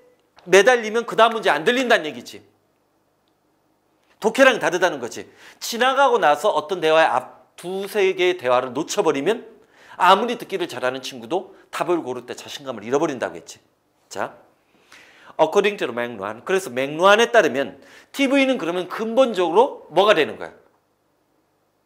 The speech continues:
어쿠스틱 미디엄. 청각적인 매체가 되는 거지.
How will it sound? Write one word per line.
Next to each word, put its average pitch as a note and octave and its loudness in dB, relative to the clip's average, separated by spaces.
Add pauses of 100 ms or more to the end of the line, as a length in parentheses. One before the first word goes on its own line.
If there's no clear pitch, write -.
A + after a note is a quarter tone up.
(340)
어쿠스틱 D#3 -8
미디엄. G2+ -16 (360)
청각적인 A#3+ -2
매체가 A#2 -6
되는 A2+ -8
거지. - -14